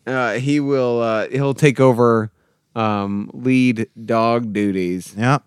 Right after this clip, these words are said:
Speaker 2: Josh Allen. That's all I have.
Speaker 1: Uh, and honestly, Mohamed Sanu, like, with Josh Gordon, uh, so Josh Gordon was put on I R today, which, by the way,
Speaker 2: Yeah, we
Speaker 1: apparently
Speaker 2: forgot to, I forgot to say
Speaker 1: So
Speaker 2: that.
Speaker 1: they put him on I R, and when he's healthy, quote, healthy, they're going to release him on the waivers.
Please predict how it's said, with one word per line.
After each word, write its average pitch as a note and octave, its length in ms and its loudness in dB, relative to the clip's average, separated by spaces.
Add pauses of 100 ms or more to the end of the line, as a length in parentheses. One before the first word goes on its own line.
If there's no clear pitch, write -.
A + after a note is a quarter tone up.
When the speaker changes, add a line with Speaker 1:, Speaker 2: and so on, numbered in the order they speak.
(140)
Speaker 2:
Josh C3 300 4
Allen. F2 320 0
That's G#2 200 -4
all A2 140 0
I F2 100 -6
have. D2+ 180 -20 (640)
Speaker 1:
Uh, E3 280 4
and F3 500 2
honestly, G3 540 6
Mohamed D#3 420 2
Sanu, B2+ 540 2
like, C3+ 380 0 (100)
with D3 260 2
Josh D3+ 280 4
Gordon, D3+ 460 2 (180)
uh, B2 240 -2
so C#3 220 -10
Josh D#3 280 4
Gordon D3 320 2
was B2+ 140 2
put D#3 160 0
on C3+ 140 2
I A#2+ 180 4
R A#2 180 4
today, G#2 260 0
which, G#2+ 200 -4
by B2 160 2
the B2 80 2
way, A#2+ 160 4
Speaker 2:
Yeah, A2+ 60 2
we D#3 80 -6
Speaker 1:
apparently C#3 300 4
Speaker 2:
forgot D3 180 4
to, A#2+ 200 -12
I A2+ 60 -10
forgot A#2 200 -10
to G#2 140 -8
say - 60 -10
Speaker 1:
So E3+ 140 6
Speaker 2:
that. D#3+ 160 -2
Speaker 1:
they F3 100 6
put A#3 220 6
him A#3+ 120 6
on F#3 160 4
I C#3+ 200 4
R, C3+ 680 4
and B2 220 0
when B2+ 100 2
he's B2 140 0
healthy, B2 480 2
quote, A2+ 300 -6
healthy, B2 440 2
they're B2 180 -2
going A#2+ 240 -2
to A2+ 60 -4
release A2 540 -4
him C3 100 -2
on A#2+ 140 -2
the G#2+ 80 -2
waivers. F#2 600 -6